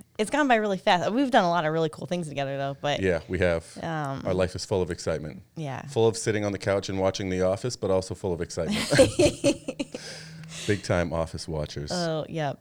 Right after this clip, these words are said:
Speaker 1: It's definitely my favorite. I'll probably make a lot of references of it throughout this whole thing, so, uh, if you don't like The Office, I'm not sure.
Speaker 2: Get outta here.
Speaker 1: <laughs> Just kidding. Um, but yeah, so we,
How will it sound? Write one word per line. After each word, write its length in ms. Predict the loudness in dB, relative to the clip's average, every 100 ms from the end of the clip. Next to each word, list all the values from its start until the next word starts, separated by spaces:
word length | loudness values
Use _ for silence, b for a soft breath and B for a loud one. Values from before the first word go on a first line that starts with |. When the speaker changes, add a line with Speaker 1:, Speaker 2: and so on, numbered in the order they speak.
| -8
Speaker 1:
It's 340 | -8 -8 -16 -18 -20 _ _ _ _ _ _ _ _ -14 -4
definitely 380 | -2 -2 -4 -2
my 180 | -2
favorite. 460 | -2 -4 -2 -4 -4 -14 -14 -8
I'll 100 | -2
probably 240 | 0 0
make 160 | -2 -4
a 60 |
lot 160 | -4 -2
of 60 |
references 520 | -2 -4 -6 -6 -6 -2
of 140 | -2
it 120 | -2
throughout 320 | -2 -2 -2
this 140 | -4 -6
whole 200 | -4 -2
thing, 320 | -4 -4 -6
so, 220 | -4 -2
uh, 80 | -2 -4
if 120 | -4
you 100 | -2
don't 140 | 0
like 160 | -2 -4
The 100 | -4
Office, 400 | -4 -4 -6 -6
I'm 80 | -6
not 240 | -6 -8 -10
sure. 480 | -12 -10 -12 -12 -10 6
Speaker 2:
Get 180 | 12 12
outta 260 | 12 12
here. 540 | 12 12 12 10 6 2 -2 -4
Speaker 1:
<laughs> 120 | -8
Just 240 | -12 -14 -12
kidding. 460 | -4 -2 -2 -4 -4 -6 -8 B B B B B
Um, 540 | 6 8 8 6 2 -8 _ _ _ _
but 120 | 2 6
yeah, 120 | 6
so 200 | 6 4
we, 400 | 4 0 -2